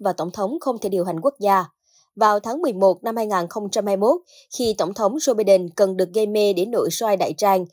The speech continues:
ông đã chuyển giao tạm thời quyền lực cho Phó Tổng thống Harris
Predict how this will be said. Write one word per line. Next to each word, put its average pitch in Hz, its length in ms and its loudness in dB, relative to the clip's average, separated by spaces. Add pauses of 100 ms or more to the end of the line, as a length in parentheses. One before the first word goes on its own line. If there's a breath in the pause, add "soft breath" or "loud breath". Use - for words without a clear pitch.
(240 soft breath)
ông 208 240 2
đã 180 120 0
chuyển 190 360 -4
giao 214 200 2
tạm 165 320 -2
thời 185 180 0
quyền 180 240 -2
lực 175 220 0
cho 214 100 -4
Phó 214 240 -2
Tổng 185 200 -4
thống 208 260 -4
Harris 202 340 0